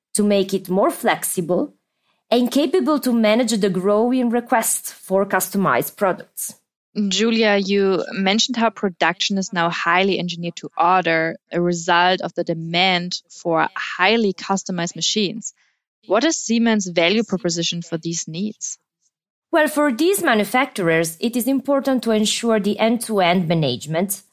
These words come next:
Speaker 1: of manufacturing processes, including quality. This will reduce the introduction of engineering changes. The possibility to implement a central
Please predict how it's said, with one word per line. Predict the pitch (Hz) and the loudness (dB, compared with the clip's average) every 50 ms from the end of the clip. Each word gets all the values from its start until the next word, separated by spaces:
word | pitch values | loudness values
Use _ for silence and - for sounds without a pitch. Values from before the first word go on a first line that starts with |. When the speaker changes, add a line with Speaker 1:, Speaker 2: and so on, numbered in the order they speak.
| _ _ | _ _
Speaker 1:
of | - 180 175 156 170 | 0 0 2 2 2
manufacturing | 170 170 170 170 165 - 143 - - - 175 160 156 160 | 2 2 2 0 0 -2 -4 -2 -2 -2 -2 0 0 -2
processes, | 160 - 120 95 - - 165 160 - 202 202 190 196 - _ _ _ _ _ - - | -2 -4 -4 -4 -4 -4 -6 -4 -2 -2 -2 -2 -6 -14 _ _ _ _ _ -4 -2
including | 240 254 226 - 233 240 233 233 247 202 226 226 | 0 0 0 0 0 0 2 2 2 2 2 0
quality. | 208 214 - 165 156 147 147 139 - - 143 131 143 143 _ _ _ _ _ _ _ _ _ _ _ | 0 -2 0 0 0 0 0 -2 -4 -6 -6 -6 -6 -8 _ _ _ _ _ _ _ _ _ _ _
This | 196 294 349 370 359 - - | 0 2 2 2 0 0 0
will | 294 269 | 2 2
reduce | 247 247 214 185 220 233 226 190 | 4 2 2 2 2 2 2 2
the | 202 226 - - | 0 0 0 0
introduction | 262 285 262 - 262 247 202 190 202 202 - - - 220 202 | 0 0 0 0 0 2 2 2 2 2 0 -2 0 2 4
of | 185 180 180 185 - | 4 2 2 0 -2
engineering | 190 185 165 180 180 180 180 185 180 175 175 165 | -2 -2 0 0 0 2 2 2 2 2 0 0
changes. | 160 - - 196 185 165 143 - - - - - - - _ _ _ _ _ _ _ _ _ _ _ _ | 0 0 0 0 0 0 -2 -4 -8 -12 -12 -12 -14 -16 _ _ _ _ _ _ _ _ _ _ _ _
The | - 247 | -2 -2
possibility | 247 254 - - - - 294 247 311 359 349 320 - 262 | 0 2 0 -2 0 0 0 0 2 2 2 2 0 0
to | - 226 | 0 0
implement | 226 214 214 220 214 208 214 214 208 208 | 0 0 2 2 2 4 2 2 2 2
a | 202 | 0
central | 190 - - - 247 285 302 254 - - 170 175 170 196 240 240 - | 0 0 0 0 2 2 2 0 -2 0 2 2 4 4 2 -2 -4